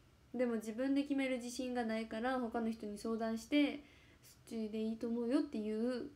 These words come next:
その後押しが欲しいだけなんですよ、相談っていうものは。だから、聞いて、聞いて、聞いて、めっちゃ考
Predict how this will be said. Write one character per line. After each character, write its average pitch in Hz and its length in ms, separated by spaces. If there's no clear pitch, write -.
そ 226 80
の - 100
後 285 280
押 302 100
し - 20
が 226 60
欲 226 160
し 277 80
い 220 40
だ 226 120
け 269 80
な 254 100
ん 226 40
で 240 60
す - 80
よ、 285 60
相 - 200
談 - 120
っ - 40
て - 180
い - 20
う - 60
も - 140
の - 140
は。 - 140
だ 254 140
か 233 120
ら、 285 360
聞 339 220
い - 60
て、 311 500
聞 240 120
い 233 60
て、 226 160
聞 269 240
い - 20
て、 285 480
め 247 120
っ 294 100
ち - 80
ゃ 381 80
考 381 180